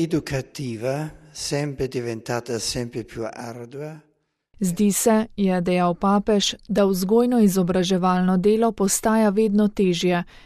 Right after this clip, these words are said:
Speaker 2: kajti v kulturi, ki iz relativizma pogosto naredi svojo vero, primanjkuje luči resnice.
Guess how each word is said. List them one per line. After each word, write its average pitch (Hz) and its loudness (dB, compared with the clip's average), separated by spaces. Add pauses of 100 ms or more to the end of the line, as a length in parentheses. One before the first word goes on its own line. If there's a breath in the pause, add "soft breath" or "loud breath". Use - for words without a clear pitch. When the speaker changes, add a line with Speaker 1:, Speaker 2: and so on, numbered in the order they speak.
(140 soft breath)
Speaker 2:
kajti 190 0
v 196 0
kulturi, 214 0
ki 190 -2 (140)
iz 180 0
relativizma 190 2
pogosto 208 2
naredi 180 2
svojo 180 0
vero, 214 2 (120)
primanjkuje 208 4
luči 220 2
resnice. 196 2